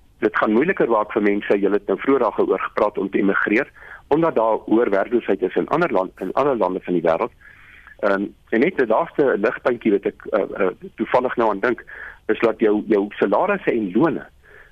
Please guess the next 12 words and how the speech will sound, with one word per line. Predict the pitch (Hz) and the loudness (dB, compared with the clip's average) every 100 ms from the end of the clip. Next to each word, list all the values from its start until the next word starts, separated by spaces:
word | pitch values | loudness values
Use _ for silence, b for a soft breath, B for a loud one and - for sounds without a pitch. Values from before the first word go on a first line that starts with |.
| b | b
eh, | 107 - | -2 0
in | 117 | 0
die | 113 | 0
de-, | 107 110 | 0 0
tweede | - 139 143 | 0 0 0
kwartaal | 117 - 95 87 | -2 0 0 0
het | 104 | 0
dit | 147 123 | -2 -2
minder | 110 180 208 | 0 0 0
as | 165 - - - | -2 -4 -10 -4
tien | 196 196 | -2 0
persent, | 165 - - 120 | -2 -2 -2 -2